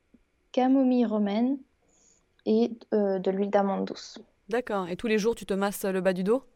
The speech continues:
Speaker 1: Alors, c'est, euh, plus vers, euh, quand on commence à avoir des contractions sur la fin de la grossesse, déjà, ça peut arriver. Tu sais que les
Speaker 2: Mm.
Speaker 1: contractions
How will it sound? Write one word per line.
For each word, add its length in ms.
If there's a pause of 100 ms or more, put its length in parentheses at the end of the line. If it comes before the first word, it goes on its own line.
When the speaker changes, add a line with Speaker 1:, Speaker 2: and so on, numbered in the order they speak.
(580)
Speaker 1:
Alors, 260
c'est, 280
euh, 260 (120)
plus 460 (140)
vers, 520
euh, 580
quand 180
on 40
commence 360
à 60
avoir 280
des 160
contractions 760
sur 320
la 120
fin 220
de 80
la 120
grossesse, 520
déjà, 300
ça 160
peut 100
arriver. 400
Tu 100
sais 160
que 100
les 80
Speaker 2:
Mm. 40
Speaker 1:
contractions 480